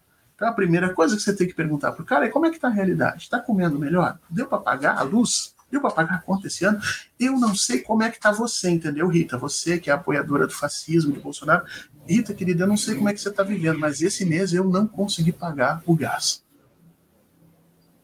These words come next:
Eu já começo conversando com a Rita, eh, mostrando pra ela os pontos que nos unem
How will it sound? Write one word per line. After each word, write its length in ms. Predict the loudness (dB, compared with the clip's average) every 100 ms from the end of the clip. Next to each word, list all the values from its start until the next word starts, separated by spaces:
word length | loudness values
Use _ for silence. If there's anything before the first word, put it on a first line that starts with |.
| _ _
Eu 140 | 0 4
já 180 | 4
começo 760 | 0 -2 -2 0 2 2 0 -2
conversando 600 | 0 0 0 0 2 2
com 80 | 2
a 60 |
Rita, 520 | 0 2 0 2 0 0 -12 -20 -20 -6
eh, 80 | -2
mostrando 640 | 2 2 2 0 0 0
pra 240 | 0 0 2
ela 160 | 4
os 140 | 2 0
pontos 480 | 0 2 2 -2 -4
que 240 | -4 2
nos 440 | 4 4 2 -4
unem 560 | -2 2 4 4 4 0